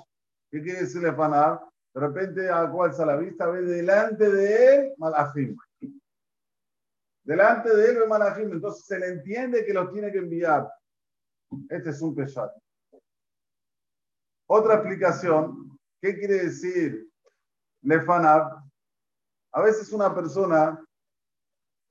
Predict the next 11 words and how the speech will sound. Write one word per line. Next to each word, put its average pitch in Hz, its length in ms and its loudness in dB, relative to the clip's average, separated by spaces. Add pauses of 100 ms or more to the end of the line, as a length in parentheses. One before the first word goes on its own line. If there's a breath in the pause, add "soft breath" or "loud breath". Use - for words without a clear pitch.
(400)
tiene 202 200 0
delante 196 500 6
de 185 220 4
él 196 80 6
una 190 200 2
aclaración 170 640 0
así 160 300 -10
bien 165 420 -10
grande 185 640 -2 (280)
de 139 120 -6
la, 160 140 -2